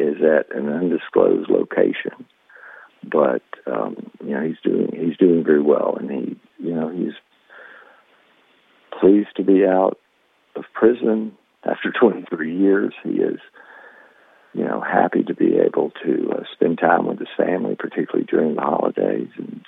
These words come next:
so, you know, he's, he is, he's doing very well.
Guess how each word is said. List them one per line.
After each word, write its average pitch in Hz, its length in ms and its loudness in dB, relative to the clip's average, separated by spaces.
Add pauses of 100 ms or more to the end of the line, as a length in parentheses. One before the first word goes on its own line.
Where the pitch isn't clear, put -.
so, 50 240 -2 (1300)
you 95 100 -4
know, 87 160 -2
he's, - 160 -2 (240)
he 95 60 -2
is, 95 580 2
he's 104 280 -2
doing 98 280 2
very 95 180 4
well. 85 340 0